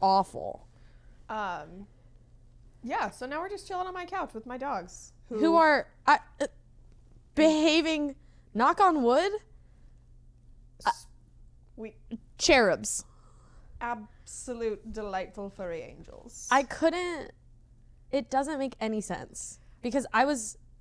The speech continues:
Speaker 1: accosted when I walked in here.
Speaker 2: They just get excited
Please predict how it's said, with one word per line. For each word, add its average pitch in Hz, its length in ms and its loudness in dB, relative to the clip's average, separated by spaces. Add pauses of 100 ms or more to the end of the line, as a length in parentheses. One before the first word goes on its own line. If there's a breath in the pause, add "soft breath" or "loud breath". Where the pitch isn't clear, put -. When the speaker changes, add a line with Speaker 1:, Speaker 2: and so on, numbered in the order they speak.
(240)
Speaker 1:
accosted - 720 0
when 202 160 -2
I 185 80 0
walked 175 320 -4
in 185 100 -8
here. - 300 -12
Speaker 2:
They 294 220 -2
just 277 600 -10
get 285 180 2
excited 302 600 -6